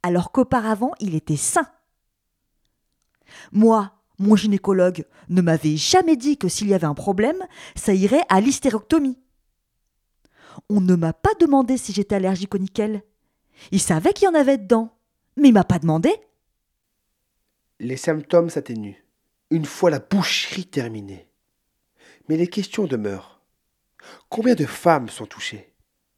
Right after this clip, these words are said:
Speaker 2: Le ministère de la Santé estime à cent soixante-quinze mille le nombre de femmes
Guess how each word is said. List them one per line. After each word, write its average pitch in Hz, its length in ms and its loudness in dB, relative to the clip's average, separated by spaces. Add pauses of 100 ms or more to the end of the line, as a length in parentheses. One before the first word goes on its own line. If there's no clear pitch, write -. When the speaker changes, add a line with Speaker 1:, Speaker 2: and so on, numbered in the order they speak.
(480)
Speaker 2:
Le 135 180 -6
ministère 196 580 0
de 139 80 -10
la 147 80 -2
Santé 165 420 -4
estime - 480 -6
à 123 200 -8
cent - 480 2
soixante-quinze 175 580 -4
mille 190 340 -4
le 135 200 -6
nombre 165 400 4
de 135 100 -2
femmes 180 480 -2